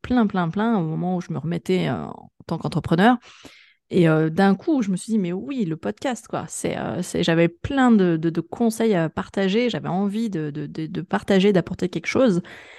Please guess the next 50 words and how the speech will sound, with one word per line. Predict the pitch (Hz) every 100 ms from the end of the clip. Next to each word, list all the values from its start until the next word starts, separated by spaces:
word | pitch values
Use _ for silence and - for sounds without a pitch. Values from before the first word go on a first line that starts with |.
| - -
Et, | 175 175
euh, | 160 147 143 127 - -
et | 175
je | -
trouvais | 196 262
que |
ça | 170
sortait | 156 - 180
du | 170
lot | 170 233 254
et, | 156 143
euh, | 131 202 - - _
et, | - 156 151
et, | - 160 156 151 147 - 170 160
et |
ça | - -
s'adresse. | 165 190 196 240 - -
Et | 175
aujourd'hui, | 170 185 214 262
je | 196
sais | 185 277 285
que | -
mes, | 196 185 175 151 160
les | 180 160 - 170 180 190
hébergeurs, | 220 240 226 233
les, | 208 156 151
les, | 165
mes, | 175 165
mes | 175 180
auditeurs, | 202 190 240 277 294 - - - _ -
euh, | 156 156
c'est | -
des | 165 160
hébergeurs, | 170 170 196 190
comme | -
tu | - 170
dis, | 214
qui | 214 151
ont | 139 - -
une | 175 202
activité, | - 170 165 185
un | 165
métier. | 151 - 277 330 _ _ _ _ _ _ -
Ils | 214
m'écoutent | 208 294 -
quand | 240
ils | -
font | 233
le |
ménage. | 226 226 262 -